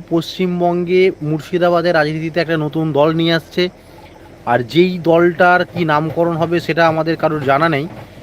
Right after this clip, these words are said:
তবে তিনি এটা ঘোষণা করেছেন যে আইএসএফ,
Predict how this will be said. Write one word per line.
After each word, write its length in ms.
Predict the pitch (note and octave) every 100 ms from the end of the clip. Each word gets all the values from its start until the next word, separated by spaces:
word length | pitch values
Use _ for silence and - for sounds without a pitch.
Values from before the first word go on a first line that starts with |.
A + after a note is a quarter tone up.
| - - -
তবে 160 | D#3
তিনি 260 | E3 G3 G3+
এটা 180 | F#3+ G#3
ঘোষণা 380 | E3+ F3 G3+ G3+
করেছেন 460 | G3+ G3 G#3 G#3
যে 160 | F#3+ G3+
আইএসএফ, 760 | F3 D#3 F3+ F#3 - G#3 G3